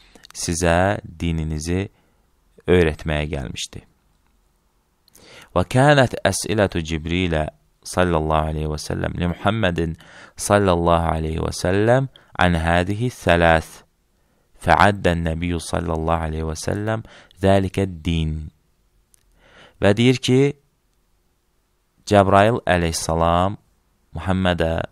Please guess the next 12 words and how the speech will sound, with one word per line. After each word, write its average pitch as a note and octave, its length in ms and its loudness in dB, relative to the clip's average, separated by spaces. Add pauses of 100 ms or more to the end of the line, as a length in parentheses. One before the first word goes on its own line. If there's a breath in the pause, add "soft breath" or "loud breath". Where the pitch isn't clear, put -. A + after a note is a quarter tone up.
(140)
sallallahu E2+ 440 0
əleyhi E2 120 -4
və - 80 -8
səlləm F2+ 280 -4 (320 soft breath)
bu - 220 -2
üç - 300 -2
şey A#2 200 0
barədə D#2 480 -2
sual D2+ 360 -4
verirdi. D2+ 420 -8 (600)
Yəni, F2 300 0 (840 soft breath)
İslam, F#2 460 2